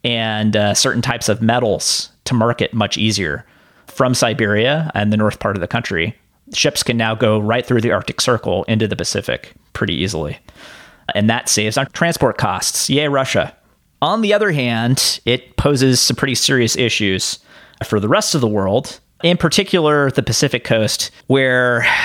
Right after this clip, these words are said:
the hosts of this show live in California, because it appears that the jet stream is starting to break down. The jet stream is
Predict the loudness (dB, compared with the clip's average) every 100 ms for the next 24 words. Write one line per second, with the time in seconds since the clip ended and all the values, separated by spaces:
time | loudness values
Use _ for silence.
0 | -2 0 0 0 0 0 0 0 0 0
1 | 0 -2 -8 -6 -6 -4 0 2 4 4
2 | 2 0 0 0 -2 0 2 4 4 2
3 | 2 0 0 0 0 0 0 0 -2 -6
4 | -10 -4 0 0 0 -2 -2 -4 -4 -6
5 | -12 -20 -14 -4 0 0 0 -2 2 4
6 | 4 2 2 0 0 0 0 -2